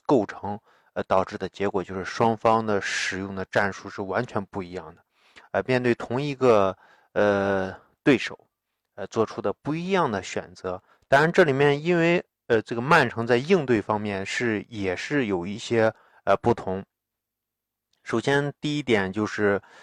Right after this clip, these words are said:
呃，曼城在应对过程中，曼城在对阵纽卡的时候，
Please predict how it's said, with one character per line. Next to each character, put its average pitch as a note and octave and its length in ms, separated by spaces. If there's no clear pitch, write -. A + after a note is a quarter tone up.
呃， F#2 160
曼 C3 240
城 A#2+ 160
在 B2+ 80
应 D3 300
对 C3+ 160
过 A2+ 180
程 A2 220
中， A2 220
曼 B2+ 420
城 A2+ 360
在 A2+ 220
对 B2 180
阵 A2+ 220
纽 A#2 240
卡 F2+ 320
的 F#2+ 120
时 - 200
候， G#2+ 260